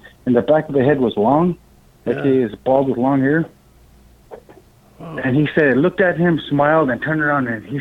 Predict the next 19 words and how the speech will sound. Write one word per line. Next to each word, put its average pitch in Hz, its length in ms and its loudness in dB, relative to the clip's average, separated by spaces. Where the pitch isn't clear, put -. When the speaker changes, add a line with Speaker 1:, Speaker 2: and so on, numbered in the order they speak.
Speaker 1:
said, 131 240 -2
it, - 200 -14
it, 147 180 -8
when 147 140 4
it 117 100 0
ran, 165 320 2
it 175 180 -2
ran 185 380 2
out, 170 380 0
it's 131 200 -2
like, 131 240 2
it 135 60 -4
was 135 120 0
so 190 160 2
fast, 180 340 0
it 165 40 0
was 135 160 0
a 123 60 0
blur. 127 360 0